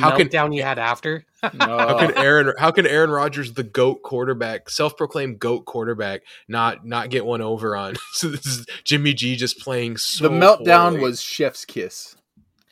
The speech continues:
Speaker 2: You can't, you can't mess with Jimmy Gold Jackets like that.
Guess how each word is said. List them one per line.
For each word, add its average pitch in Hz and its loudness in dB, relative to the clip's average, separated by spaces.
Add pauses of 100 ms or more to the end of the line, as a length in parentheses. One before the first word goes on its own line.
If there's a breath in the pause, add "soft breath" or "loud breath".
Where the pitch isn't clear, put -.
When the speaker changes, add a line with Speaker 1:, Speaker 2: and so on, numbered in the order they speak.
(420 soft breath)
Speaker 2:
You 180 -12
can't, 185 -6
you 185 -8
can't 220 -4
mess 208 0
with 160 -4
Jimmy 160 -2
Gold 147 0
Jackets 117 -6
like 107 -8
that. 107 -4